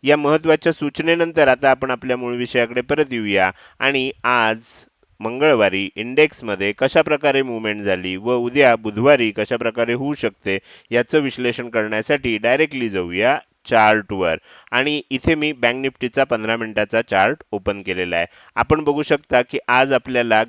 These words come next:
गॅप डाऊन ओपनिंग बघायला मिळालं. मार्केटमध्ये मी कालच आपल्याला सांगितलेलं होतं की उद्या गॅप अप ओपनिंग बघायला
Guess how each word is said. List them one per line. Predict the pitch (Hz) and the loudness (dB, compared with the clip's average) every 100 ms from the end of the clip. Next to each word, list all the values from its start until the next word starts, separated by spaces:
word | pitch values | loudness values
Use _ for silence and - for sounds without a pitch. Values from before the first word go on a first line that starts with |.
| 104 | -2
गॅप | 101 101 104 | 0 0 0
डाऊन | 113 131 131 | -2 0 -2
ओपनिंग | 110 110 113 120 | -6 -6 -8 -4
बघायला | 104 98 95 101 | -2 0 0 0
मिळालं. | 98 87 82 80 78 _ - | -2 -4 -4 -6 -8 _ -8
मार्केटमध्ये | 104 110 127 123 135 131 117 - - _ | -6 -4 -4 -4 -4 0 -2 -2 -16 _
मी | 131 | -4
कालच | 135 131 151 151 | 2 2 2 -2
आपल्याला | - 120 139 131 139 | -4 -4 -2 0 0
सांगितलेलं | 135 123 127 131 131 | -2 -6 -4 -2 0
होतं | 131 127 127 | -2 -2 -4
की | 139 135 _ | -6 -8 _
उद्या | 127 127 147 127 123 | -6 4 4 4 2
गॅप | 107 107 - | 0 0 2
अप | 147 147 | 0 0
ओपनिंग | 117 117 117 123 160 175 _ _ _ | -4 -4 -6 -6 -8 -16 _ _ _
बघायला | 110 107 104 98 123 | -2 2 0 2 -2